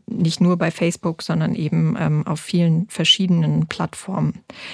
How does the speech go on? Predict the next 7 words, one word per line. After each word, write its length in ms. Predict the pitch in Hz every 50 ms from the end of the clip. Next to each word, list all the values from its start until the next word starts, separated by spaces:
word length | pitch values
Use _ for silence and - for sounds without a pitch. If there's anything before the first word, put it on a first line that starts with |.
| - - - - - _ _
Deshalb, 480 | - 208 220 - 240 233 226 - - -
äh, 160 | 196 185 180
wurde 180 | 185 208 214 214
ja 40 | 180
die 100 | 170 165
Kritik 500 | - - - - - 240 240 226 - -
an 360 | - 175 175 170 170 165